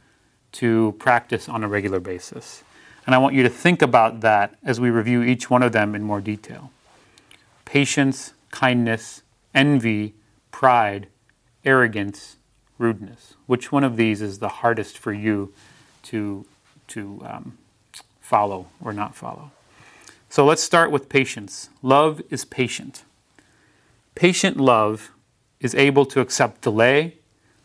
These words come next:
or trouble or suffering without getting angry. As, uh, those of you who are parents know, um, sometimes patience is often tested by our children. It kind of comes with the territory. It comes with the role.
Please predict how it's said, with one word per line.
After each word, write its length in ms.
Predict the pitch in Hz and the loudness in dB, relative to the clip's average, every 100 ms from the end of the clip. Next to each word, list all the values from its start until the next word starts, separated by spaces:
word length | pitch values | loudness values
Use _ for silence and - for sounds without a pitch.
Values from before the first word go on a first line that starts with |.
| - | -18
or 60 | - | -12
trouble 580 | - 147 143 156 160 - _ _ _ | 2 4 6 2 2 -6 _ _ _
or 100 | - | -8
suffering 680 | - - 143 - 156 156 160 _ _ | -6 0 0 2 -2 -2 -6 _ _
without 340 | - 113 131 120 | -10 2 2 2
getting 240 | 127 120 | -2 -2
angry. 400 | 110 110 101 85 - _ _ _ _ _ _ - - _ - _ _ _ _ _ _ _ _ _ _ | 0 -2 -2 -8 -18 _ _ _ _ _ _ -20 -20 _ -20 _ _ _ _ _ _ _ _ _ _
As, 260 | 135 131 117 | 2 2 4
uh, 320 | 127 117 113 - _ _ | 4 6 2 -2 _ _
those 160 | - 143 | 2 4
of 80 | 143 | 4
you 100 | 143 | 2
who 120 | 135 | 4
are 80 | 131 | 2
parents 640 | 117 135 135 143 151 - | 2 2 4 4 0 -4
know, 460 | 151 143 143 165 175 - - - | 2 4 6 4 0 -10 -18 -2
um, 460 | 127 123 117 117 | 2 2 2 -2
sometimes 800 | - 135 131 143 131 127 127 - - | -2 0 2 2 4 2 0 -4 -10
patience 460 | - 139 - 139 131 | 2 2 2 -2 0
is 100 | 123 | 4
often 320 | 123 - 123 | 4 4 -4
tested 400 | - 139 - 123 | 0 -2 0 0
by 100 | 123 | 2
our 120 | 120 | 4
children. 560 | 117 151 151 113 92 92 | 2 2 2 0 -8 -14
It 140 | 131 - | -18 -4
kind 160 | 135 | -2
of 100 | 127 | -2
comes 360 | - 139 143 131 | -2 0 2 0
with 140 | 131 | 0
the 60 | 131 | -2
territory. 720 | 127 139 139 - 101 90 90 _ _ | 0 2 2 0 -10 -10 -18 _ _
It 100 | _ | _
comes 320 | - 135 127 | 0 0 2
with 140 | 127 | 0
the 80 | - | 2
role. 460 | 110 117 120 95 | 4 4 4 0